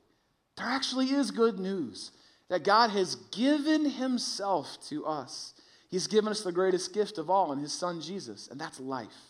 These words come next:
New life, real life in him. And I think there's something in every human heart, in our soul, that wants to recognize that, wants to see that, wants to feel that. But if we are to be honest,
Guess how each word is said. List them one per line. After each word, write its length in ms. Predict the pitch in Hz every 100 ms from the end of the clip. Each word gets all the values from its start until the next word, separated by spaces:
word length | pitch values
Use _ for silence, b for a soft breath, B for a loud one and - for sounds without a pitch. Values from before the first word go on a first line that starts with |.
| _ _ _ _ _ _ _
New 180 | 135 190
life, 320 | 170 117 85 - - _ _ _ _
real 260 | 139 202 190
life 440 | 127 92 - - b b b
in 200 | 175 180
him. 320 | 170 165 151 127
And 120 | 160
I 120 | 240
think 160 | 277 240
there's 180 | 214 -
something 280 | 208 202 175
in 100 | 175
every 240 | 202 202
human 420 | - 170 165 143
heart, 460 | 131 - 147 139 123
in 80 | 131
our 120 | 156
soul, 380 | - 156 139 B B B -
that 140 | 165
wants 680 | 165 156 202 233 240 - -
to 120 | 202
recognize 580 | 175 180 170 160 139 131
that, 140 | 110
wants 500 | 139 185 233 247 -
to 100 | 175
see 280 | - 170 156
that, 180 | 127 - b b
wants 500 | 127 190 247 254 -
to 160 | - 175
feel 420 | 156 - 220 170
that. 240 | 113 95 - _ _ _ _ _ _ _ _ _ _ _ _ _
But 300 | 190 156 202 - _ _ _ b b _ _
if 160 | 143 156
we 100 | 170
are 80 |
to 60 | 170
be 100 | 165
honest, 600 | 147 147 185 208 - -